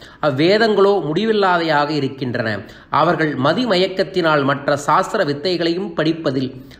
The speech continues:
நாட்டம் இல்லாதவர்களாக இருக்கிறார்கள். ஆதலால் அவர்கள் முழு மூடர்களாகி இந்த உலகத்திற்கு மூல காரணம் தாங்கள்தான் என்பதை உணராமல் தங்களை தவிர மற்றவர்களை காரணம் என்று கூறி வருகிறார்கள்.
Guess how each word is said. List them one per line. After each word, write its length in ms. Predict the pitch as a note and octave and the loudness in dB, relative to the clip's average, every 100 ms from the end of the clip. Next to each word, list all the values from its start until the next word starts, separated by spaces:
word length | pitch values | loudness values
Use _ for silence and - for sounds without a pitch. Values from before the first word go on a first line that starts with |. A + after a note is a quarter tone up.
| - | -4
நாட்டம் 520 | C3 E3+ F#3 G3+ D3+ | 0 0 2 0 2
இல்லாதவர்களாக 720 | C#3 F#3+ G3+ F3 C#3+ B2+ C#3 | 2 2 2 2 2 2 0
இருக்கிறார்கள். 760 | E3 B2+ B2 B2+ A2+ G#2 G2 F#2 - - - | -2 -4 -6 -2 -2 -2 -6 -10 -18 -20 -10
ஆதலால் 640 | G2 A#2 D3+ C3+ C#3 F3 - - - | -2 0 2 2 2 -2 -12 -12 -2
அவர்கள் 380 | F3 F#3+ F#3 | 2 2 2
முழு 320 | D3+ F3 A#3 B3+ | 2 2 2 2
மூடர்களாகி 800 | F3+ F#3+ F#3+ F3 D#3+ E3+ F3+ A#2+ | 2 4 4 2 2 0 -6 -6
இந்த 220 | - D3 | -6 -4
உலகத்திற்கு 680 | C3 D#3+ F#3 - A3+ G#3+ B3+ | 0 0 0 -4 -6 -6 -4
மூல 300 | F#3+ E3 F#3+ | -2 2 2
காரணம் 420 | F#3 D#3+ D#3 D3+ | 4 2 2 0
தாங்கள்தான் 580 | C#3 C3 D#3 E3 E3 F#3 | 0 0 2 0 2 2
என்பதை 320 | F#3 D#3 C#3+ | 0 0 -2
உணராமல் 540 | C3 C3+ D#3 D3+ D#3 A#2+ - - - - | 0 0 2 2 0 -2 -10 -18 -20 -4
தங்களை 460 | F#3 G3+ F#3+ E3+ | 0 2 2 0
தவிர 300 | E3 E3 G#3+ | 2 2 2
மற்றவர்களை 680 | G#3+ D3 - F#3 F3+ E3 D3 | 2 0 0 0 2 0 -4
காரணம் 460 | - C3+ E3+ G#3+ F#3+ | 0 2 2 2 0
என்று 260 | D#3 D#3+ | -2 -6
கூறி 280 | - E3+ E3+ | -4 -2 0
வருகிறார்கள். 640 | C#3+ B2+ B2 A2+ G#2+ F#2+ | 0 0 0 0 -2 -8